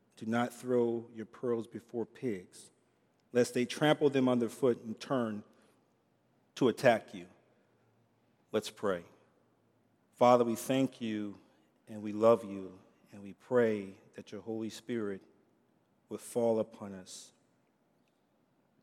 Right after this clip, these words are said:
that you would hide me behind your cross and crucify my flesh, that you will speak through me to your people in such a way that they will indeed be edified,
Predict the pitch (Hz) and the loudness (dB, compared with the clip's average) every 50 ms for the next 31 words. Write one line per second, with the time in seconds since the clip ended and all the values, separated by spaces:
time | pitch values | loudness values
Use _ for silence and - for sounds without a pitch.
0 | _ _ _ _ _ _ _ _ _ _ _ - 120 117 - - 135 127 120 120 | _ _ _ _ _ _ _ _ _ _ _ -6 -4 -4 -4 -2 -2 0 0 0
1 | - 101 127 127 127 127 127 120 - 120 101 101 120 117 117 117 117 117 117 - | 0 2 4 4 4 4 2 2 0 -2 -2 0 -2 -2 0 0 -2 -2 -4 -6
2 | - - - _ _ _ _ _ _ _ _ _ _ _ - 113 110 - - - | -10 -20 -20 _ _ _ _ _ _ _ _ _ _ _ -6 -6 -6 -6 -2 2
3 | 127 123 120 123 123 123 - - - - - - - - - _ - - - - | 4 6 6 6 4 2 -2 -8 -16 -16 -16 -18 -18 -20 -20 _ -20 -20 -12 -8
4 | - 123 117 - 120 - - - 113 110 107 107 104 101 - - - 123 117 117 | -6 -6 -4 -6 -8 -8 -6 -4 -4 -2 -4 -4 -8 -10 -12 -10 -6 -6 -4 -6
5 | 117 - - - - - - - _ _ _ _ _ _ _ _ _ _ _ _ | -6 -8 -14 -18 -18 -18 -20 -20 _ _ _ _ _ _ _ _ _ _ _ _
6 | _ _ _ - - - - 117 113 113 - - - - - 143 139 135 139 - | _ _ _ -20 -16 -10 -8 -6 -6 -6 -8 -10 -8 -2 0 0 0 0 -2 -6
7 | - - 123 113 113 117 117 120 120 123 120 - 113 104 104 101 - - - 127 | -8 -6 -4 -2 0 0 0 0 0 -2 -4 -6 -10 -8 -8 -8 -8 -6 -6 -6
8 | 127 - - 120 110 104 98 - - 127 123 - - 127 113 110 110 110 110 110 | -6 -6 -6 -8 -8 -8 -6 -6 -4 -4 -4 -4 -6 -6 -4 -4 -2 -2 -2 -4
9 | 110 110 110 110 - _ _ _ _ _ _ _ _ _ _ _ _ _ _ _ | -4 -6 -8 -10 -14 _ _ _ _ _ _ _ _ _ _ _ _ _ _ _
10 | - 104 107 104 117 113 120 123 120 117 117 113 113 117 120 120 120 120 117 117 | -16 -14 -8 -2 0 0 2 2 2 0 0 0 0 0 2 2 2 0 0 -2
11 | 113 110 113 110 110 113 101 - - - 101 101 101 98 98 98 | -6 -6 -6 -4 -4 -4 -4 -6 -6 -6 -6 -6 -6 -8 -10 -12